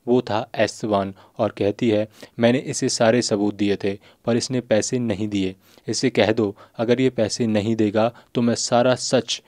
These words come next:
दुनिया को बता दूंगी।" दारियो उसे भरोसा दिलाता है कि वो एस्तवान से सारे पैसे वसूल लेगा। एल्मा जॉय को समझा रही है कि सब ठीक हो जाएगा। उसी दौरान गॉर्सिया आती है। वो कहती है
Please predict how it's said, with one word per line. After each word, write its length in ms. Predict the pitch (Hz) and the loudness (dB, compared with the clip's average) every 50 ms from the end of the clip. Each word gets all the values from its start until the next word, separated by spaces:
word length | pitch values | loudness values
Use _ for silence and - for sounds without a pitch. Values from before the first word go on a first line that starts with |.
| _ _ _ - | _ _ _ -4
दुनिया 340 | 117 123 123 123 123 127 120 | -2 0 2 2 4 4 4
को 140 | 117 127 107 | 2 2 0
बता 260 | 104 98 - 107 98 | 0 0 0 -2 -2
दूंगी।" 360 | 95 98 95 92 95 92 - _ _ _ _ _ _ _ - | -2 -4 -4 -4 -6 -8 -10 _ _ _ _ _ _ _ 4
दारियो 380 | 113 117 117 127 143 156 160 165 | 8 10 10 10 8 6 4 4
उसे 200 | 151 - - 147 | 4 2 0 -2
भरोसा 400 | 123 104 104 113 113 - - 131 | -2 0 0 0 0 0 0 -2
दिलाता 420 | 117 110 104 104 104 104 - 123 | 0 2 2 4 4 4 4 2
है 240 | 113 107 107 113 117 _ _ - | 4 2 2 0 -2 _ _ -4
कि 100 | - 139 | -2 0
वो 140 | 143 147 - - | 0 0 0 2
एस्तवान 440 | 131 127 - - - 151 151 151 | 2 2 0 0 -4 -2 -2 -2
से 160 | 147 - 160 151 | -2 -4 -4 -4
सारे 540 | - - - 139 135 135 120 120 120 131 - _ _ - | -4 0 2 4 4 4 4 2 0 0 -2 _ _ 0
पैसे 300 | 123 113 104 - 135 139 | 0 2 2 0 -4 -2
वसूल 420 | 131 120 117 104 - 123 120 107 | 2 4 2 4 4 2 2 2
लेगा। 340 | 98 95 92 92 92 92 95 _ _ _ _ - | 2 2 0 0 -2 -4 -4 _ _ _ _ 0
एल्मा 300 | 139 131 143 156 170 175 | 2 4 4 6 4 4
जॉय 240 | 170 135 139 135 139 | 4 6 6 6 6
को 200 | 135 - 151 156 | 4 4 2 2
समझा 500 | 151 - - 123 110 110 104 113 117 127 | 0 0 0 0 0 0 2 4 4 6
रही 300 | 127 127 113 110 113 120 | 6 6 4 4 4 2
है 200 | 113 101 104 117 - _ _ - | 2 2 0 -2 -6 _ _ -6
कि 80 | 151 | -4
सब 220 | 143 - - 139 - - | -2 -2 -2 -4 -6 -8
ठीक 240 | - - 143 151 143 | -4 0 0 2 4
हो 120 | - 123 110 | 4 2 4
जाएगा। 420 | 101 110 101 98 95 101 101 117 - - - _ - | 4 4 4 4 2 2 0 -2 -6 -18 -20 _ -8
उसी 260 | 185 123 - - 170 | -6 -4 -2 0 4
दौरान 400 | 143 139 123 117 117 123 131 117 | 8 8 8 8 8 4 2 -2
गॉर्सिया 560 | - 170 147 123 120 120 113 - 139 131 131 | -4 0 4 6 6 6 6 2 2 2 2
आती 380 | - - 123 104 - - 135 127 | 2 2 0 0 2 4 4 6
है। 200 | 113 113 120 123 - - _ - - | 6 6 4 2 -6 -20 _ -6 -4
वो 80 | 113 | -2
कहती 360 | - - 101 101 101 - 131 | 0 2 0 0 2 2 2
है 200 | 117 107 107 113 | 2 2 2 0